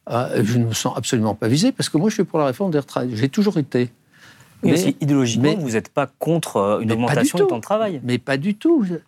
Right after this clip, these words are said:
Speaker 1: Euh, j'ai, simplement, nous l'avons expliqué dans tous les débats, nous, nous sommes pour mettre en place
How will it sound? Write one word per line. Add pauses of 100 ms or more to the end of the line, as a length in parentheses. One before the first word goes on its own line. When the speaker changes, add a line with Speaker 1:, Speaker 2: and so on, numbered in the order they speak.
(100)
Speaker 1:
Euh,
j'ai,
simplement,
nous
l'avons
expliqué
dans
tous
les
débats, (440)
nous,
nous
sommes (100)
pour
mettre
en
place